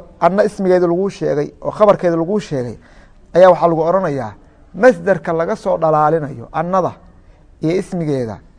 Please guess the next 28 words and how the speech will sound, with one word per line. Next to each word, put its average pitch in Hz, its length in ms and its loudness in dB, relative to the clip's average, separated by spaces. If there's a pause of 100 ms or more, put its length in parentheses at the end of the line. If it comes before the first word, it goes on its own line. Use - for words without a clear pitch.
(380)
iyo 165 160 0
jumlada 196 300 -2
khabarka 208 340 2
noqotay 165 400 -6
dhammaan 202 560 2
marka 240 220 2
la 196 60 0
isku - 120 -8
dhalaaliyo, 143 580 4 (560)
waxaa 156 180 -2
ka 202 120 -4
soo 170 200 0
baxaya 151 320 -6
hal 151 240 -4
ismi. 117 360 -18 (500)
Ismigaasna 170 600 2
wuxuu 165 200 -4
noqonayaa 151 520 -6 (260)
naa'ib 175 220 -2
faacil 175 260 2
buu 147 100 -6
noqonayaa. 120 420 -10 (720)
Wuxuu 196 180 -2
noqonayaa 220 600 4 (400)
uuxiya 190 500 2
ilaya 214 640 0 (580)
istimaacu 175 760 -2
nafarin. 147 480 -6